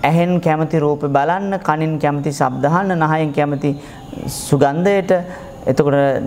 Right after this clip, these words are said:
දිවෙන් කැමති රසට, ශරීරෙන් කැමති පහසට මේ පිළිබඳව ඇති කරගන්න කැමැත්ත, ඒක මේ, අ, කවුරු කියලා දුන්න එකක් නෙවෙයි. ඒක සංසාරෙන් අපිම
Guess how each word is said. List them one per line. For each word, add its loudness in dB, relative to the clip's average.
දිවෙන් 2
කැමති 0
රසට, 0
ශරීරෙන් 0
කැමති 0
පහසට 0
මේ 2
පිළිබඳව 2
ඇති 0
කරගන්න 0
කැමැත්ත, 0
ඒක 2
මේ, 2
අ, -6
කවුරු 2
කියලා 2
දුන්න 2
එකක් 2
නෙවෙයි. 0
ඒක -8
සංසාරෙන් 0
අපිම 2